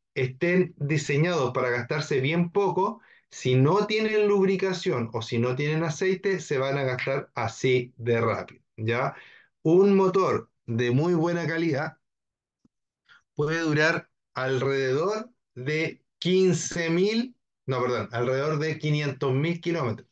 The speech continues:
¿ya? Motores de los más buenos que hay en el mercado, ¿cierto?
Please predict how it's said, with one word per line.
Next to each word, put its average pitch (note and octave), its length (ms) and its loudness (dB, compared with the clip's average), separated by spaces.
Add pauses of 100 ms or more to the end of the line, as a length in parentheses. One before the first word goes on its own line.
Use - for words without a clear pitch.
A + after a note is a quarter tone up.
¿ya? A#2+ 540 -4
Motores C3+ 720 -4 (500)
de B2+ 180 -2
los B2+ 440 -2
más D#3+ 420 0
buenos D#3 500 0
que D3+ 120 -4
hay D3+ 100 -2
en D3+ 80 0
el D3+ 120 0
mercado, D3 640 -2
¿cierto? D3 580 -2